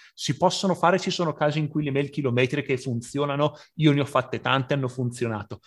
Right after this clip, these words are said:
ma per tenere le cose semplici non si sbaglia mai facendo email semplici che mettano curiosità, senza ingannare, quindi non metto: "Clicca qui per vincere un milione di euro", invece ci sto rifilando un, un videocorso a novantasette euro.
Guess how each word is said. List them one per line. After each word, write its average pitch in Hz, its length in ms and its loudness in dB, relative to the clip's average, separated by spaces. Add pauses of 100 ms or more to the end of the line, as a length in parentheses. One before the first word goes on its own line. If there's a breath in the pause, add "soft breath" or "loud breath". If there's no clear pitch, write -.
(140 soft breath)
ma 147 120 4
per 151 140 4
tenere 147 320 2
le 127 120 4
cose 127 220 2
semplici 139 520 -2
non 139 180 2
si - 100 -2
sbaglia 120 360 2
mai 123 160 2
facendo 127 400 -2
email 117 200 0
semplici 135 720 -4 (240 loud breath)
che 143 100 2
mettano 135 360 2
curiosità, 120 760 -2
senza 165 440 0
ingannare, 139 580 0
quindi 127 500 0
non 123 240 0
metto: 123 460 -2 (260 loud breath)
"Clicca 147 380 0
qui 135 420 2
per 127 320 2
vincere 127 380 -2
un 127 100 0
milione 120 380 0
di 113 140 -2
euro", 110 260 0
invece 113 340 -4
ci 107 120 -10
sto 113 180 -2
rifilando 113 500 -4
un, 113 160 -2
un 117 480 -2
videocorso 113 760 -4
a - 20 -2
novantasette 107 800 -4
euro. 101 260 -8